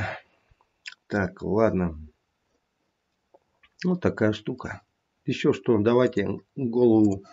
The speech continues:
поднастроим. Выберем кости, выберем через Shift персонажа, зайдём в рисование веса. Через Shift выберем вот эту вот голову. Теперь width, э, level,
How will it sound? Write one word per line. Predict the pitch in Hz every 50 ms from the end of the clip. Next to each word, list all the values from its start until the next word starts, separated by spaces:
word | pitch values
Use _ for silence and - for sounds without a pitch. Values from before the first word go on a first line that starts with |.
| -
поднастроим. | - 110 98 107 107 107 - - - 170 165 151 135 117 101 92 92 _ _ _ _ _ _ _ _ _ _ _ -
Выберем | - 117 135 131 113 120 117 117 113 110 113
кости, | - 127 123 110 - - - 113 110
выберем | 107 104 101 101 101 110 117 110 104 113 107 110 107 107
через | 104 - - 110 107 - - -
Shift | 113 - -
персонажа, | - - 113 92 - - 117 117 117 117 107 101 107 104
зайдём | 95 98 110 110 110 107 113 117 110 107
в | 101
рисование | 107 101 - 120 113 107 107 107 104 107 110 113
веса. | 123 151 165 160 160 - 151 139 135 - _ _ _ _ _ _ _ _ _ _ _ _ _ - - _ _ _
Через | - - - 117 117 120 117 -
Shift | - 123 110 - -
выберем | 117 120 120 113 107 120 110 113 110 107 98 101 - _
вот | - 113 110 110 107 - -
эту | 117 107 107 - 113
вот | 107 101 - - - _ _ _ -
голову. | 127 110 104 127 151 160 160 160 151 151 156 156 151 147 _ _ _ _ _ _ _ _ _ _ _ _ _ _ _ _ _ _ _ _ _
Теперь | _ - 127 - - 131 127 117 98 90 - - _ _ _ -
width, | 131 113 113 127 127 101 90 - _ - -
э, | 117
level, | 110 107 107 104 104 104 101 101 98 101 107 120 123 120 110 107 104 104 104 104 95